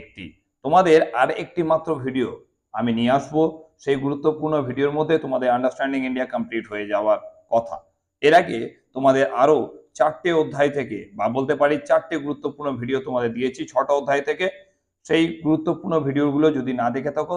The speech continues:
তাহলে অবশ্যই সেটা দেখে নেবে এবং সেই প্রশ্নের উত্তরগুলোকেও খাতায় নোট ডাউন করে রাখবে। এবং আজকে দেওয়া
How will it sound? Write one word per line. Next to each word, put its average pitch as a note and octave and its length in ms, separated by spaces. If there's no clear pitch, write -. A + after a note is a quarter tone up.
তাহলে A#2+ 260
অবশ্যই C#3+ 320
সেটা A#2+ 220
দেখে B2 200
নেবে D3 160
এবং C#3+ 160
সেই D#3 220
প্রশ্নের E3 400
উত্তরগুলোকেও E3 680
খাতায় D3 260
নোট C3+ 140
ডাউন C3 200
করে B2 160
রাখবে। G#2 220
এবং E3+ 160
আজকে F3 320
দেওয়া F#3 180